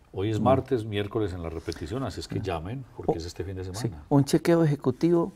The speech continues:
Speaker 2: en un hospital de categoría en Colombia puede costar entre dos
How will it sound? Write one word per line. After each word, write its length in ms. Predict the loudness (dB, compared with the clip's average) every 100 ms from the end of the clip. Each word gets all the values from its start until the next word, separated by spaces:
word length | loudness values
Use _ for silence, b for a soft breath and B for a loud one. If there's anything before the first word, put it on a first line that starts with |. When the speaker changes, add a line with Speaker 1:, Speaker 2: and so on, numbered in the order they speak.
| -16 _ _ _ _ _
Speaker 2:
en 140 | 0 2
un 260 | 2 2
hospital 460 | 0 -2 -4 0 2
de 100 | 2
categoría 460 | 0 0 2 2 2
en 80 |
Colombia 380 | 2 2 4 2
puede 200 | 0 -2
costar 420 | -2 0 2 0 b b b
entre 440 | 2 2 2 2 6
dos 380 | 6 4 -2